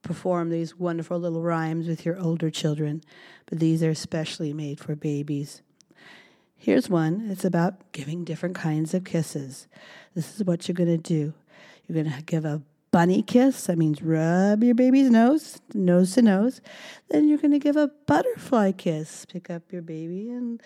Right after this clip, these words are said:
flutter your eyelashes along their cheek. Give them a goldfish kiss. And kiss their cheek and suck like a little goldfish. Whoop, whoop. And then a billy goat kiss. And gently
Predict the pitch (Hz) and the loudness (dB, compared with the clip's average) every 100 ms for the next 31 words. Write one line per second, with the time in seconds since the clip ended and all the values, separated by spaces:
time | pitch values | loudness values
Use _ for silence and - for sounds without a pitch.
0 | - - - - 302 311 294 285 196 190 | -10 -10 -8 -4 -2 0 2 2 4 4
1 | 196 180 185 185 180 175 165 170 165 165 | 6 4 4 2 0 2 2 2 2 0
2 | - - 165 196 _ _ _ _ _ - | -4 -4 -4 -4 _ _ _ _ _ -20
3 | _ _ - 151 151 151 147 165 170 - | _ _ -10 -6 -4 -4 0 2 2 -2
4 | 151 143 - - 147 - - _ - 180 | -6 -6 -10 -6 -6 -8 -20 _ -18 -14
5 | 143 - 254 - 214 214 196 _ _ - | -12 -6 -6 -6 -6 -8 -10 _ _ -10
6 | 180 175 - - - - - - - _ | -10 -8 -6 -6 -8 -14 -16 -14 -20 _
7 | _ _ _ - - - - - - - | _ _ _ -16 -16 -16 -20 -16 -10 -10
8 | _ - - 156 - 143 _ 180 214 240 | _ -20 -6 -6 -6 -10 _ 2 4 2
9 | 220 - 165 156 - 151 - - 185 185 | -2 -2 -2 -4 -10 -10 -12 -10 -2 -2
10 | 185 - 175 175 - _ - - _ - | -2 -2 -2 -2 -10 _ -20 -20 _ -6
11 | 151 147 160 170 202 240 _ - 208 180 | -4 0 2 2 0 -4 _ 0 2 0
12 | - - - 370 196 185 170 - - 151 | -6 2 4 4 4 2 2 -4 -8 -8
13 | - - - - 156 135 - 220 226 247 | -8 -16 -18 -10 -8 -8 -4 -2 0 2
14 | 254 | 2